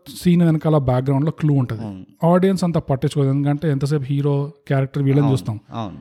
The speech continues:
Speaker 1: సినిమాలు ఇంకా రివీల్ అయ్యాక సెకండ్ హాఫ్లో, అప్పుడు మళ్ళీ మనం ఫస్ట్ హాఫ్ చూస్తే, "ఓ షిట్, ఇక్కడ అంతా
Speaker 2: ఇక్కడ, ఆ, ఇక్కడ
Speaker 1: ఈ-,
Speaker 2: తెలిసిపోయింది అని.
Speaker 1: ఇక్కడ తెలిసిపోయింది, వెనకాల వాడి ఫోటో ఉంది, వాడి క్లూ ఉంది." మనోళ్ళు ఇట్లా కాదు, ఫస్ట్ హాఫ్లో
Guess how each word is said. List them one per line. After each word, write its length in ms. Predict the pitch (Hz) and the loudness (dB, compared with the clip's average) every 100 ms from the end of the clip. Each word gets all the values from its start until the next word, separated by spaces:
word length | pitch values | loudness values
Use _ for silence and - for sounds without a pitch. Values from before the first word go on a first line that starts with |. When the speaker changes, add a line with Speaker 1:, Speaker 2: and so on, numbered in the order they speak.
| - _ | -20 _
Speaker 1:
సినిమాలు 460 | - 185 196 208 202 | -2 0 2 2 4
ఇంకా 260 | 185 196 185 | 4 4 4
రివీల్ 400 | 143 160 214 196 | 6 4 4 4
అయ్యాక 380 | 175 160 147 | 2 2 0
సెకండ్ 340 | 143 143 156 156 | -4 -2 -2 0
హాఫ్లో, 340 | 135 117 127 | -2 -2 -2
అప్పుడు 320 | 135 131 185 175 | -2 -2 0 0
మళ్ళీ 280 | 160 165 | 2 2
మనం 240 | 165 156 156 | 2 2 0
ఫస్ట్ 260 | 147 - | 0 -2
హాఫ్ 180 | 160 - | -2 -2
చూస్తే, 340 | 135 - 127 147 _ _ _ _ - | -4 -2 -4 -4 _ _ _ _ -8
"ఓ 300 | 120 123 139 | -4 -2 -2
షిట్, 420 | - - - 147 | -4 -6 -2 -2
ఇక్కడ 200 | 131 139 | -2 -2
అంతా 100 | 123 | -2
Speaker 2:
ఇక్కడ, 340 | 147 135 139 117 | 2 2 2 -2
ఆ, 260 | 117 113 101 | -6 -6 -6
ఇక్కడ 260 | 104 127 | -2 0
Speaker 1:
ఈ-, 20 | - | 2
Speaker 2:
తెలిసిపోయింది 580 | 127 120 127 113 110 | 2 0 -4 -2 -2
అని. 100 | 110 | -2
Speaker 1:
ఇక్కడ 180 | - 160 | 2 4
తెలిసిపోయింది, 480 | 143 156 - 196 170 | 4 2 0 0 2
వెనకాల 380 | 151 160 175 175 | 2 2 2 4
వాడి 180 | 156 147 | 4 2
ఫోటో 400 | 147 156 185 175 | 0 -2 -2 -2
ఉంది, 300 | 170 165 156 | -2 -2 -2
వాడి 180 | 147 | -2
క్లూ 280 | 131 - 165 | -2 -2 0
ఉంది." 380 | 180 165 151 156 _ _ 165 | 2 0 -2 -4 _ _ 0
మనోళ్ళు 520 | 151 175 214 208 175 | 4 6 6 8 6
ఇట్లా 240 | 165 196 | 4 4
కాదు, 280 | 190 135 113 _ _ _ _ - | 2 2 -4 _ _ _ _ 2
ఫస్ట్ 240 | 156 - 202 | 2 4 2
హాఫ్లో 500 | 202 - 135 135 | 2 2 -2 -2